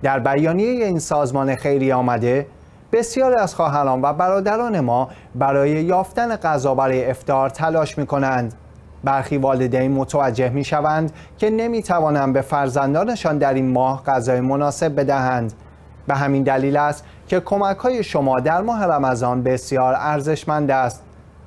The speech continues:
از این طریق نه تنها به مسئولیتی که خدا برای ما تعیین کرده است عمل می‌کنیم، بلکه کمک می‌کنیم تا حداقل کمکی از بار خانواده‌های نیازمند کاسته شود."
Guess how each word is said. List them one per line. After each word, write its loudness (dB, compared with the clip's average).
از 0
این 0
طریق 0
نه 0
تنها -2
به 2
مسئولیتی -2
که -2
خدا 0
برای 0
ما 0
تعیین 0
کرده 0
است 0
عمل 0
می‌کنیم، 0
بلکه -2
کمک -2
می‌کنیم 0
تا 0
حداقل 0
کمکی -2
از 0
بار 2
خانواده‌های -2
نیازمند 0
کاسته -2
شود." 0